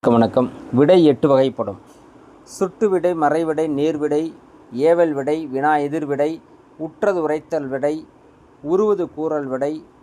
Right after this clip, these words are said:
இனமொழி விடை அப்படின்னு எட்டு சொல்லலாம். விடை எட்டு வகைப்படும்.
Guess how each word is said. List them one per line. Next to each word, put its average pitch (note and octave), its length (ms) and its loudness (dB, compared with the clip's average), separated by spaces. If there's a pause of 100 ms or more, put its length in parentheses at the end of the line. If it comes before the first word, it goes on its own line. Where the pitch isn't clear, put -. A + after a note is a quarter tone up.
(360)
இனமொழி F3 460 -2
விடை B2+ 360 -4
அப்படின்னு B2+ 560 -8
எட்டு D#3+ 340 -6
சொல்லலாம். B2+ 420 -6 (100)
விடை D3 440 -6
எட்டு C#3 240 -8
வகைப்படும். B2 500 -8